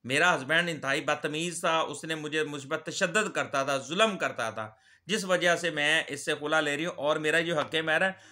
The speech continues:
उसके जुल्म की वजह से मैं मजबूरी में आकर ये सारा कुछ कर रही हूँ और मुझे मेरा सारा सामान भी दिलवाया जाए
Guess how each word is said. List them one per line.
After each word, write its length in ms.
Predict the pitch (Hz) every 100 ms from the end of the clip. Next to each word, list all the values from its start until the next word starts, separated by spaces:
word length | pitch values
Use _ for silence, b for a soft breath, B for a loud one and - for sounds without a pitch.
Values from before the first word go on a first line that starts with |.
| B
उसके 260 | 165 - 202
जुल्म 340 | 151 175 214
की 100 | 214
वजह 260 | 196 175 180
से 80 | 185
मैं 120 | 190
मजबूरी 520 | 165 156 160 190 233
में 140 | 208
आकर 300 | 175 151 151
ये 120 | 147 147
सारा 220 | 143 139
कुछ 180 | 139 131
कर 200 | 139 139
रही 160 | 151
हूँ 140 | 175 180 B B B
और 180 | 151 160
मुझे 260 | 156 170
मेरा 180 | 170 165
सारा 280 | 165 143 151
सामान 360 | 147 135 135
भी 100 | 170
दिलवाया 360 | 185 170 160 160
जाए 280 | 156 165